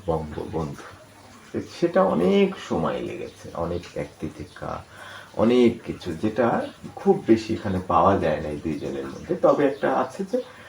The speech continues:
তারা কিছুটা বিদ্রোহী, যে ঢাকা বিশ্ববিদ্যালয়ের দুইজন বিশিষ্ট পজিশনে, সেখানে তারা থাকেননি তাদের মতানৈক্যের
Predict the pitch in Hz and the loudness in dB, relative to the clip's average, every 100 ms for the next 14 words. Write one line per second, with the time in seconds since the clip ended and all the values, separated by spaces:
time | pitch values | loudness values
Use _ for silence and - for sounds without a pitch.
0 | - - 135 131 127 - 139 147 - 95 | -12 2 6 6 4 -2 -6 -2 0 4
1 | 113 123 110 117 92 85 80 - 101 107 | 6 6 6 6 6 0 -4 -2 2 6
2 | 113 107 - - - - 98 92 101 98 | 6 6 2 -10 -20 -8 -4 -2 -2 -4
3 | - 107 98 98 95 95 90 87 92 101 | -4 -4 0 2 2 2 0 2 2 2
4 | 90 82 98 127 - - 131 139 - - | 0 -2 -8 -8 -12 -6 -6 -6 -12 -20
5 | - - - - - - 113 104 104 92 | -20 -20 -20 -20 -6 2 4 4 0 -2
6 | 67 67 - - - 147 160 175 160 139 | -6 -8 -14 -8 -2 0 2 2 2 2
7 | 120 113 - 117 - 127 107 92 107 - | 2 0 -2 -2 0 0 2 2 0 0
8 | 107 101 107 - 90 98 113 92 85 80 | -2 0 0 0 2 2 4 2 0 -6
9 | - - | -10 -12